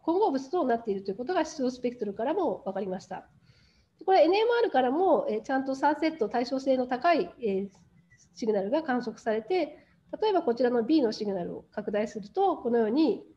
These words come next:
三角、四角、五角の、えー、シグナルがそれぞれ別々に観測されまして、ここから四角作体が、えー、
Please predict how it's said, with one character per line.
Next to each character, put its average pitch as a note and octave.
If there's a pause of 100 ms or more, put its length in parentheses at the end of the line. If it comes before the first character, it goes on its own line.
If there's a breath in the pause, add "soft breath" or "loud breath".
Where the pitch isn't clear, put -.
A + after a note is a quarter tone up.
(120)
三 C4+
角、 A#3
四 A#3
角、 -
五 C#4+
角 C4+
の、 D#4
え F#3+
ー、 F#3
シ G3+
グ G#3
ナ G3+
ル G3
が D#4
そ G#3+
れ G#3
ぞ F#3+
れ G#3+
別 F#3
々 F#3
に F4
観 A#3
測 G3+
さ G3+
れ F#3+
ま G3
し -
て、 F#4 (400 loud breath)
こ C#4
こ -
か F4
ら F#4+
四 D#4
角 G4
作 A4+
体 C#4+
が、 E4
え G#3+
ー、 G3+